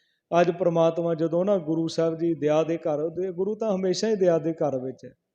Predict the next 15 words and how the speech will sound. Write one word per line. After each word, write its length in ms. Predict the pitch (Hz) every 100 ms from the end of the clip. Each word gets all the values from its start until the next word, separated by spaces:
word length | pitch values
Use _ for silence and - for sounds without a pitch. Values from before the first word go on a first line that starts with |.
| _ _ _
"ਸਤਿਗੁਰੂ 580 | - 156 156 170 180 180
ਸਦਾ 640 | 170 156 175 208 262 - - - - _ _ _ - 123
ਦਿਆਲ 420 | 156 160 190 233
ਹੈ 240 | 196 202
ਭਾਈ, 360 | 196 180 147 160
ਬਿਨ 300 | 135 170 208
ਭਾਗਾਂ 800 | 202 180 135 156 185 220 240 - - - _
ਕਿਆ 200 | 185 220
ਪਾਈਏ, 640 | 220 208 190 185 190 175
ਏਕ 140 | 190 190
ਨਦਰ 360 | 180 180 180
ਕਰ 260 | 180 170 165
ਵੇਖੈ 480 | 143 151 147 160 156
ਸਭ 240 | - 151 156
ਉਪਰ, 760 | 147 143 165 185 220 247 -